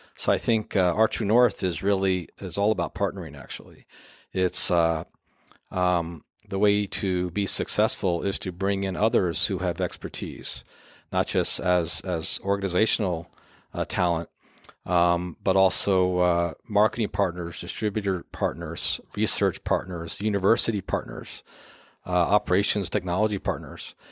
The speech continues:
And we've, we've, uh, begun that very aggressively already and have a number of partnerships in place, uh,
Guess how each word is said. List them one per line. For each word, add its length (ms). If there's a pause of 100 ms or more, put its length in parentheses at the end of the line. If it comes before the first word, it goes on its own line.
(300)
And 320
we've, 320
we've, 520
uh, 260
begun 520
that 260
very 440
aggressively 800
already 640
and 120
have 220
a 60
number 200
of 60
partnerships 460
in 80
place, 500
uh, 300